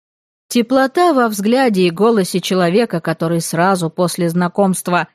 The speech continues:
сморщил нос и пробормотал приятелю: «Ни одной симпатичной девчонки в группе», по-настоящему удивляла. «Понимаю,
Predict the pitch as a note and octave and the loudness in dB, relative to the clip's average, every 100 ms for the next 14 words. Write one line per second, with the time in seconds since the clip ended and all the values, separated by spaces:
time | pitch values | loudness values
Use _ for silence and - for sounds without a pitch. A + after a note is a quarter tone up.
0 | - - G#3 G3+ - G3+ F#3+ G3 A#3 E3 | -10 0 2 2 0 0 2 2 2 0
1 | - D#3+ E3+ E3 E3 E3+ E3 F#3 E3+ - | -4 -6 -4 -2 0 0 0 0 0 -2
2 | E3 D#3+ G3 F#3 F3+ F3 E3 _ _ _ | -4 0 0 0 0 0 0 _ _ _
3 | D#4 D#4 D4+ C#4 D4+ D4 - C#4+ C4+ C4+ | 0 2 2 2 2 0 2 0 2 0
4 | D4 C#4 - C4+ C4 C4+ B3 - C4+ B3 | 0 -2 2 2 2 0 -2 0 2 2
5 | C4+ A#3+ B3 G4 F#4+ - G#3 - _ _ | 2 0 2 2 2 0 -2 -2 _ _
6 | _ _ _ C#4+ C#4 C4+ - C4+ C#4+ C#4 | _ _ _ 2 2 2 0 2 2 0
7 | - C#4+ C#4+ B3+ C#4 A#3+ F3 D#3 D3 - | 0 2 2 2 2 2 2 0 -4 -10
8 | _ _ _ _ _ _ _ G#4 G4 C#4+ | _ _ _ _ _ _ _ 0 4 4
9 | D4 G4+ G#4+ F4+ G#3 | 4 4 4 4 2